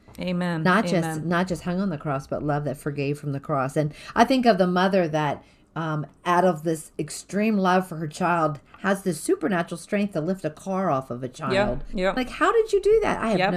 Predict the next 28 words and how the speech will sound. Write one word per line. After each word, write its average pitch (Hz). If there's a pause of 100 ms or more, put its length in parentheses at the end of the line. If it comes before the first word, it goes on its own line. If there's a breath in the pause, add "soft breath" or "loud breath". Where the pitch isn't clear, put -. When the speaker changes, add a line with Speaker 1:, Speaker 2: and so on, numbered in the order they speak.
Speaker 2:
no 175
idea. 185 (220 loud breath)
Speaker 1:
Yep. 175
Speaker 2:
You 196
know, 180
but 185
it's 190
coming 233
out 185
of 170
the 160
place 160
of 151
love. 143
Love 156
is 151
that, 139 (420)
the 156
fuel 160
for 147
that 143
strength 160
that 117
you 143
need. 135 (320 loud breath)
And 175
Speaker 1:
Yep. 190
Speaker 2:
so 190